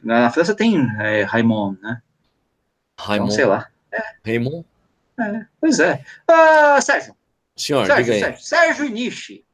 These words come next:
Speaker 1: o que vocês acham? O Zé Ricardo perguntando aqui, né? O que vocês acham de começar a correr na chuva ou a pessoa tá correndo e começa a chover? Eu acho que molha.
Speaker 2: Eu também, mas eu entendi, eu entendo porque ele tá fazendo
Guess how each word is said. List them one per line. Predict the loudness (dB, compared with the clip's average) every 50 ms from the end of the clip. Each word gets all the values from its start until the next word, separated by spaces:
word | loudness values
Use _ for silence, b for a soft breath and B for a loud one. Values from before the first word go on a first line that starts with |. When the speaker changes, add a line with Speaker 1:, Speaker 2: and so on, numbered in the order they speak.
| _ _ -20
Speaker 1:
o | -18
que | -12 -10 -8 -8
vocês | -8 -8 -8 -8 -8 -4
acham? | -4 -4 -4 -6 -10 -16
O | -12
Zé | -12 -12
Ricardo | -10 -8 -8 -8 -8 -10 _
perguntando | -20 -20 -20 _ _ _ _ _
aqui, | -20 -20
né? | -20 -20 _ B B B B B B
O | -6 -4 -2
que | -2 -2
vocês | -2 -2 -4 -4 -4 -4
acham | -2 -4 -4 -6 -10 -12
de | -12 -10
começar | -12 -10 -10 -10 -10 -10
a |
correr | -10 _ _ -4 -4 -4 -4 -4 -8 -10 -10 -8 -6
na | -6 -6 -6
chuva | -6 -10 -8 -8 -6 -4 -4 -4 -6 b b b b b b _
ou | 0 4 4 4
a | 4 2
pessoa | 0 -2 0 -2 -4 -4 -2 0 2 2 2 2
tá | 2 0 0
correndo | 2 2 2 2 2 0 -2 -2 -4
e | -6 -8
começa | -6 -6 -4 -4 -4 -4 -4 -6
a |
chover? | -4 -4 -4 -4 -6 -8 -10 -14 _ _ _ _ _ _ -10
Eu | -6 -4 0 2 4
acho | 4 4 2 0 -2 -4 -8 -10 -10 _ -12
que | -10 -8
molha. | -6 -2 0 0 0 0 -2 -6 -10 -16 _ _ _ _ _ _ _ _ _ _ _ _ _ _ B B B B B B B _ 4
Speaker 2:
Eu | 4 6 6 6 4 2
também, | 2 0 2 2 2 0 0 -2 -4
mas | -6 -6 -4 -4
eu | -4 -4
entendi, | -4 -2 -4 -4 -4 -4 -6 -4 -2 0
eu | 0 -2
entendo | -2 -4 -4 -2 -2 -2 -2 -4 -6
porque | -8 -8 -6 -4
ele | -4 -4
tá | -4 -6
fazendo | -6 -4 -4 -4 -4 -4 -8